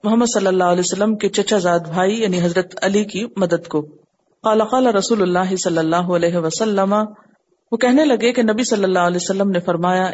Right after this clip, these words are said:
"اذا تواجه المسلمان بسيفيهما فكلاهما من اہل النار، قيل فهذا القاتل فما بال المقتول۔" کہ جب آمنا سامنا کریں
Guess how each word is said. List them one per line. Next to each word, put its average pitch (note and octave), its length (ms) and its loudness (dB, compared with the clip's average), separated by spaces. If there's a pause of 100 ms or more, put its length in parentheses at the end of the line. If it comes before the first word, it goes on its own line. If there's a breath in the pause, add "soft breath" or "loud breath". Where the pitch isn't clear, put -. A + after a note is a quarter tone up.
"اذا F#3+ 260 2
تواجه G3 560 2
المسلمان F3+ 680 -2
بسيفيهما F3 1040 0 (760 loud breath)
فكلاهما B3+ 720 2
من G#3+ 200 2
اہل F3 240 0
النار، E3 360 0 (500 soft breath)
قيل G#3+ 200 0 (100)
فهذا G3 360 2
القاتل F3+ 560 0 (240)
فما F#3+ 280 2
بال E3 280 2
المقتول۔" D#3+ 680 -2 (1160)
کہ C4 60 4
جب C4 220 2 (120)
آمنا C4 320 6
سامنا A3 400 2
کریں G3 380 0